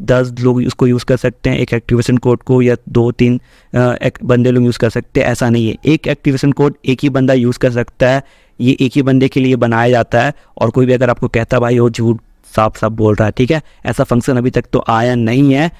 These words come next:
और हाँ अगर आता है तो मैं आपको ज़रूर से इन्फॉर्म करूँगा। फिलहाल अनलिमिटेड एक्टिवेशन कोड कहीं कोई नहीं दे सकता है। तो ये रहा हमारा कुछ खास इंपॉर्टेंट अपडेट जिससे मुझे आपको बचाना था।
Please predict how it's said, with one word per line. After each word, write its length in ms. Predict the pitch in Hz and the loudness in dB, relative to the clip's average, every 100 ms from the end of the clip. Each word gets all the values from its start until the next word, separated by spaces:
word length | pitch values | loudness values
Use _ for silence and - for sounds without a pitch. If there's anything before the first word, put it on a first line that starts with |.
| _ - | _ -2
और 200 | 120 120 | 0 2
हाँ 180 | 135 - | -2 -2
अगर 200 | 117 120 | -2 0
आता 300 | - 123 143 | 0 0 0
है 40 | |
तो 100 | 131 | 2
मैं 120 | 131 | 2
आपको 200 | 123 139 | 2 -2
ज़रूर 320 | 123 123 135 | -2 0 0
से 120 | 165 165 | 0 -2
इन्फॉर्म 280 | 143 131 | -2 -4
करूँगा। 420 | 127 131 127 139 160 - _ | 0 0 0 0 -2 -6 _
फिलहाल 320 | 139 127 139 147 - | 0 0 0 -4 -2
अनलिमिटेड 580 | 139 156 165 151 185 - 139 | 2 2 2 0 -4 -4 -8
एक्टिवेशन 440 | - - 143 147 | -6 -4 -2 -2
कोड 420 | - 139 135 139 - - _ - | -2 0 2 0 -4 -20 _ -4
कहीं 380 | 131 139 139 139 | -2 0 -2 -4
कोई 320 | - 127 127 131 | -2 0 2 0
नहीं 380 | 120 113 127 | 0 0 0
दे 140 | 120 120 | 2 0
सकता 380 | - 120 - 123 | 0 -6 0 0
है। 160 | 139 - _ - | 0 -8 _ -4
तो 40 | 123 | 0
ये 160 | 143 185 | 2 2
रहा 200 | 175 165 | 0 0
हमारा 240 | 165 160 | 0 -2
कुछ 200 | 156 151 - | -2 -4 -2
खास 300 | 131 127 - | -2 -2 -2
इंपॉर्टेंट 420 | 123 - 123 131 | -4 0 0 0
अपडेट 340 | 120 120 123 | -2 -2 -2
जिससे 280 | 123 - 139 | -6 -4 -2
मुझे 280 | 127 123 123 | 0 0 0
आपको 260 | 117 - | 0 -2
बचाना 480 | 127 120 - 113 127 | -2 0 0 0 0
था। 260 | 127 131 143 | 0 0 -2